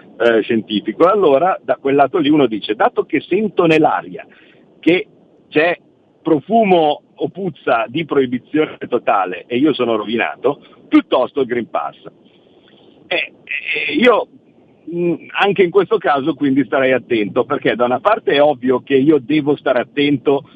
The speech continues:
alle richieste della categoria produttiva, perché significa posti di lavoro,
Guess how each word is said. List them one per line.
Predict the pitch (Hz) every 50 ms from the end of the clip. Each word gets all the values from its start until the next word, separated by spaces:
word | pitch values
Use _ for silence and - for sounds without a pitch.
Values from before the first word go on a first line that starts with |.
| - - - - _ -
alle | 127 135 147 147 147 151 151 147 139 -
richieste | - 123 127 123 - - 139 139 139 139 123 - - 147 143 139 123
della | 131 131 131 131 127
categoria | - 131 117 - 135 117 123 143 143 156 143
produttiva, | - - - 113 123 156 131 - - 139 160 190 170 -
perché | - 120 - - 120 101
significa | - 120 127 127 123 110 - 110 101 - 104
posti | - - 120 117 - 120
di | 113 104
lavoro, | 104 127 147 135 127 120 113 113 123 135 -